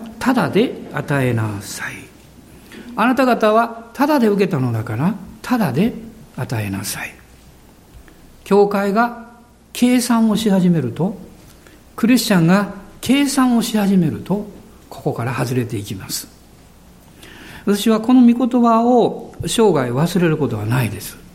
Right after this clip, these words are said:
まあ、それは千九百七十八年に、えー、コナからアルゼンチンのアウトリーチに参加するときに、私は非常に行き詰まってました。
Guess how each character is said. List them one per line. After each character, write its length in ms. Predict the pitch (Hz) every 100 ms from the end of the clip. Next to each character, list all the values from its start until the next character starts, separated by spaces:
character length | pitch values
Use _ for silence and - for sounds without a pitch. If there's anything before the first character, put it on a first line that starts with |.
| - - - - - - - -
ま 80 |
あ、 40 | 175
そ 100 | 190
れ 60 |
は 300 | 180 170 156
千 220 | - 190 180
九 100 | 202
百 140 | 160
七 240 | 156 185
十 120 | 180 180
八 280 | 180 -
年 260 | 220 135 113
に、 460 | 165 214 - - - - -
え 180 | - 127
ー、 40 | 120
コ 140 | 175
ナ 140 | 160
か 140 | 131 117
ら 320 | 131 143 - - -
ア 100 | 170
ル 100 | 202
ゼ 140 | 220 226
ン 100 | 175
チ 180 | -
ン 180 | 131 131
の 400 | 160 180 147 - - - -
ア 160 | 170
ウ 80 | 233
ト 140 | 233 240
リ 100 | 190
ー 20 |
チ 100 | -
に 120 | 127
参 280 | 113 185 202
加 140 | 190
す 140 | 180 180
る 100 | 165
と 140 | 156
き 260 | 127 98 95 - - - - - -
に、 400 | 190 190 - -
私 220 | 151 147 147
は 60 |
非 60 | 139
常 120 | 170
に 60 | 156
行 120 | 170
き 80 | 269
詰 160 | 254
ま 80 | 226
っ 80 | 202
て 120 | 180
ま 100 | 127
し 120 | 110
た。 80 | -